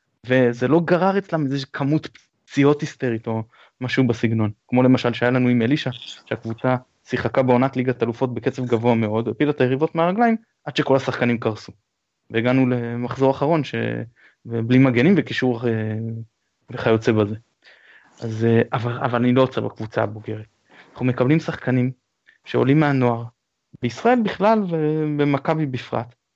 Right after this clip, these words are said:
חסרי יסודות, שאף אחד לא דרש מהם מעולם, שבגיל עשר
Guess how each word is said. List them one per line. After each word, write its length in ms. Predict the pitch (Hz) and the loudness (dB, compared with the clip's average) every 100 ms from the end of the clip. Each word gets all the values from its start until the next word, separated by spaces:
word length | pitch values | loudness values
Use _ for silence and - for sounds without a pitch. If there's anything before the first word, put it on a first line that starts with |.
| - | -10
חסרי 500 | 156 - - 147 151 | -8 -8 -2 0 0
יסודות, 720 | 156 123 - 107 110 - - - _ _ - _ - - | 0 -2 -2 0 -2 -4 -18 -20 _ _ -20 _ -20 -6
שאף 300 | - 156 190 | -2 0 0
אחד 160 | 196 | 0
לא 120 | 175 | 0
דרש 480 | 156 139 135 123 - | 2 2 2 0 -2
מהם 220 | 123 117 | -4 -2
מעולם, 380 | 113 110 107 107 113 _ _ _ _ | -2 -2 -4 -6 -10 _ _ _ _
שבגיל 540 | - - 123 123 165 165 - | -10 -2 0 2 2 0 -4
עשר 440 | 180 - - 123 | -8 -4 0 0